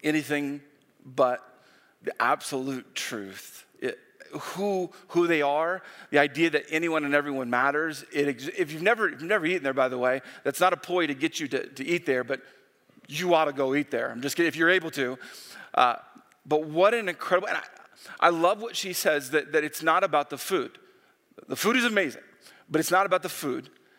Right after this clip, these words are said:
It's about showing people who Jesus is. And, and I know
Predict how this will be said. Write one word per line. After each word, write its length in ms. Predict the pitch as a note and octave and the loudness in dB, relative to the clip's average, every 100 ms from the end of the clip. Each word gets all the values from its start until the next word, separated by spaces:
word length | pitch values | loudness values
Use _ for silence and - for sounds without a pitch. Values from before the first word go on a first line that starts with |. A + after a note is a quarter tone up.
| _ - | _ -8
It's 140 | C#3 | 0
about 160 | D3+ D3 | 2 2
showing 220 | E3+ D#3+ | 0 0
people 200 | F3 E3 | -2 -2
who 80 | D3+ | -2
Jesus 440 | D3+ D3 B2 - | -2 -2 -4 -6
is. 260 | - - - _ _ _ _ _ _ _ _ | -8 -10 -18 _ _ _ _ _ _ _ _
And, 120 | D#3 D3 | -4 2
and 120 | F3 | 2
I 80 | F3 | 4
know 220 | G3 | 0